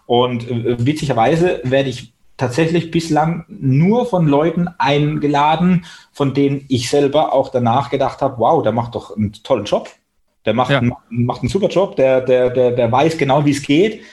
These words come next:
Speaker 1: Und meistens ist die witzige Sache dann, dass ich natürlich hier und da vielleicht in ein paar sachlichen Dingen, äh,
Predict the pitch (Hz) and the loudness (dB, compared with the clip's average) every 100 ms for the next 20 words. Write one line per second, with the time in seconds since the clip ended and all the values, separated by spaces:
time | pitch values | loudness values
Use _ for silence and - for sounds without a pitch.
0 | - _ _ 139 135 127 190 - 247 233 | -20 _ _ 0 2 2 2 0 -2 -2
1 | - 120 143 139 160 170 165 160 165 160 | -4 -2 0 0 0 0 0 2 0 2
2 | 160 156 - - 120 123 135 - 175 196 | 2 0 -6 -6 -4 0 -2 2 2 2
3 | - 160 160 143 135 127 123 127 123 120 | 0 0 2 2 0 0 0 0 2 2
4 | 120 117 120 120 123 131 123 120 135 135 | 0 0 -2 0 -2 -2 -2 0 2 2
5 | 127 120 - _ _ 120 117 113 | 2 -2 -10 _ _ 2 4 4